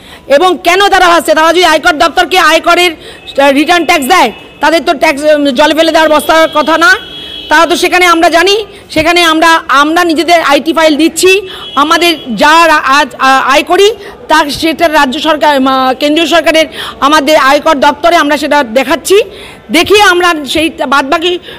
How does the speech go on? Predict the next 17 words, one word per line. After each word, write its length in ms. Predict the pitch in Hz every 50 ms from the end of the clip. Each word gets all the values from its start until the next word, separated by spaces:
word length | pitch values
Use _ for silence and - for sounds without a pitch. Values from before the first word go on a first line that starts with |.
| -
সুবিধাগুলো 500 | - - 339 302 330 349 339 311 339 349
আমরা 140 | 359 339 330
ভোগ 200 | 277 294 294 285
করছি। 400 | - 294 269 285 - 269 254 196 - - - - - - -
কিন্তু 280 | 302 311 320 302 359
এই 340 | 320 - - 285 320 359 349
যে 300 | 294 370 392 392 392 370 - - - - - - - - - -
নোটবন্দির 560 | 254 311 359 320 320 370 403 415 403 415 427 349
কথা 240 | 440 427 370 359
বলে, 320 | 349 339 302 277 247 220 180 - - - - -
এই 100 | 320 339
নোটবন্দি 460 | 339 359 381 339 392 415 415 403 -
করে 200 | - 381 403 415
রেখেছে 280 | 403 370 415 359 415
কি, 160 | 381 - 381 339
বাদবাকিগুলো 580 | 269 277 330 339 311 339 392 302 339 381 403
কোথায়? 380 | 339 392 370 381 339 269 220